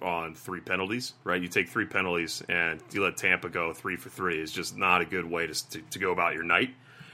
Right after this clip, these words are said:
Um, but still, I think the Ducks didn't do a very good job, um,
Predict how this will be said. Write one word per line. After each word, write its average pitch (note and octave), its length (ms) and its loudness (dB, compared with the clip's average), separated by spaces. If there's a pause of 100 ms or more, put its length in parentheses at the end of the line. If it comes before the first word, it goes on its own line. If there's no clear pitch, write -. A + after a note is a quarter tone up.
(360)
Um, E2 480 -2 (640)
but B2+ 120 2
still, B2 460 6 (260)
I G#2 80 4
think A2+ 220 0
the - 60 -8
Ducks G#2 500 4
didn't A2 300 0
do A2 160 -2
a F#2 60 0
very F#2 280 2
good E2+ 220 -4
job, E2+ 360 -2 (360)
um, E2 560 -2